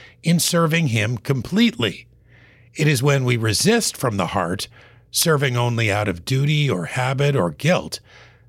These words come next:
that we find his will a burden. The more we know him, his faithfulness and love,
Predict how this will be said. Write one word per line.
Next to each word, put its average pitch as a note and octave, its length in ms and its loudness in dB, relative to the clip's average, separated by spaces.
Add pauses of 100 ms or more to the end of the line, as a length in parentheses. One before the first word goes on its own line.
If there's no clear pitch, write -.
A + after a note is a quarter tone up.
(120)
that D3 120 0
we C#3+ 100 0
find C3 360 0
his A#2 200 0
will G#2+ 300 -2
a F#2 60 -4
burden. F2+ 560 -2 (880)
The B2 80 0
more F#3 240 4
we G3+ 160 4
know F3+ 240 4
him, G#2 420 0 (300)
his D3 240 0
faithfulness D3+ 680 0
and B2+ 160 2
love, F#2 400 -2